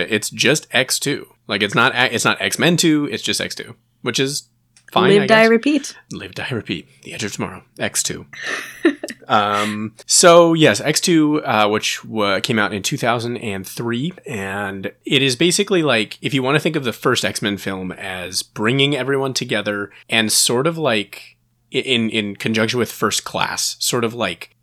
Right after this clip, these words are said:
Speaker 1: not finishing, but really sort of introducing you and, and deepening you in the story of,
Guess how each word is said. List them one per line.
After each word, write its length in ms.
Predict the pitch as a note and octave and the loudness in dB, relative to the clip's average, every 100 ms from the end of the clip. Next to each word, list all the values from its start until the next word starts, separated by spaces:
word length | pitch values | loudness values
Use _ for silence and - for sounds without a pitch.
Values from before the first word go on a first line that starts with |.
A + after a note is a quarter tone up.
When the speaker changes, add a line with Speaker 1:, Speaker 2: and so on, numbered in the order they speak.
| - B3 | -16 -4
Speaker 1:
not 220 | E3+ D#3+ | -2 -2
finishing, 520 | - C3 A#2 - F#2+ | 0 2 2 2 0
but 140 | F#2+ - | -2 -2
really 260 | A2+ B2+ | 0 2
sort 160 | A#2+ A2+ | 0 0
of 60 | G#2+ | -4
introducing 720 | G#2+ G#2 F2 F#2+ F#2+ - F#2+ | -4 -4 -4 -4 0 0 -2
you 220 | F#2+ F#2 | -6 -6
and, 180 | F#2 F#2+ | -8 -10
and 360 | G2+ F2+ F#2+ - | -10 -10 -12 -4
deepening 400 | A2+ A2+ A#2 G#2+ | -2 0 0 0
you 140 | G2 | -2
in 80 | F#2 | -2
the 80 | F#2 | -2
story 540 | - G#2 G2 G2 G2 | 0 0 0 -2 -2
of, 280 | G2 F#2 | -4 -8